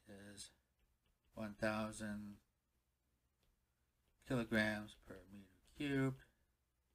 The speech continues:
times not, nine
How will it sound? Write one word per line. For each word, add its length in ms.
times 360
not, 280
nine 220